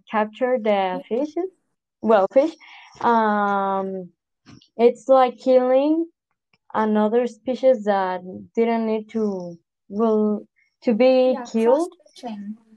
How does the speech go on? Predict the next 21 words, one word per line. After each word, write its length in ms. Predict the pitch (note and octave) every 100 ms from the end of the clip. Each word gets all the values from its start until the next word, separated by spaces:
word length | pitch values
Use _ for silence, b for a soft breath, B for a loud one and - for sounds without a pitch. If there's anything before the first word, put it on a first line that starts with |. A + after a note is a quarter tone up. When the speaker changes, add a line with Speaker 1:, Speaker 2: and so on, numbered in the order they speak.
| -
Speaker 1:
by 280 | G3+ F#3+
Speaker 2:
It 120 | F#3 F#3
Speaker 1:
this 200 | G#3+ -
Speaker 2:
is, 60 |
Speaker 1:
one. 280 | A3+ A3+ A3 G#3+ _ _ _ _ _ _ _ _ -
Yeah. 360 | A3 G#3+ G3+
Speaker 2:
it's 140 | G3 B3
insensible. 640 | C4 C4 C4+ C4+ A3 G#3+
It's 180 | A#3 A#3+
really 380 | A#3+ C#4+ C4+
weird. 360 | B3 B3 G#3 G#3 _ _ _ -
And 160 | C4
then 200 | C4 D4
I 80 | D4
remember 440 | D4 D4 D#4 C#4+ B3
that 200 | A#3+ A#3 A#3+
these 280 | B3+ B3+ -
VSCO 440 | A3+ C#4+ - B3+
girls, 380 | G#3+ G#3 A3+ _ _ _ _
um, 480 | B3 B3 A#3 A3+ G#3 _ _ _ -
and 240 | B3+ A#3